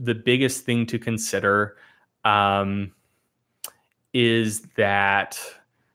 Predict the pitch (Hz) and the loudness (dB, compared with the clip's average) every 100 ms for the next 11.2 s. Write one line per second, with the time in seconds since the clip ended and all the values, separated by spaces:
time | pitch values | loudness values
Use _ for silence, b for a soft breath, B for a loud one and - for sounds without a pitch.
0 | _ _ - 104 101 95 - - - - | _ _ -6 -2 0 0 -4 -8 -8 -8
1 | - 156 170 - 175 156 156 151 147 143 | 0 2 2 0 0 2 2 2 0 -2
2 | 139 139 _ _ _ _ _ _ _ - | -4 -8 _ _ _ _ _ _ _ -4
3 | - 262 202 - - 135 160 156 151 147 | 0 2 2 0 2 2 2 2 0 0
4 | 127 120 123 - 127 127 117 113 117 113 | -2 -2 -4 0 0 2 -2 -2 -2 0
5 | 107 110 101 98 110 123 123 123 123 - | 0 -2 -2 -2 0 2 2 0 -4 -10
6 | b b b _ 113 107 101 104 98 95 | b b b _ 0 4 4 4 2 -2
7 | 82 - _ _ _ _ - 107 87 - | -8 -12 _ _ _ _ -6 -4 -6 -6
8 | - 160 - 175 160 151 151 127 104 117 | 0 0 4 4 6 4 2 0 -2 -4
9 | 123 113 - 117 120 104 - 104 - 135 | -2 -6 -4 -4 0 0 0 -4 -2 -2
10 | 131 131 131 127 107 98 104 - 104 101 | 0 -2 -2 -2 -4 -4 -8 -2 0 0
11 | - | -6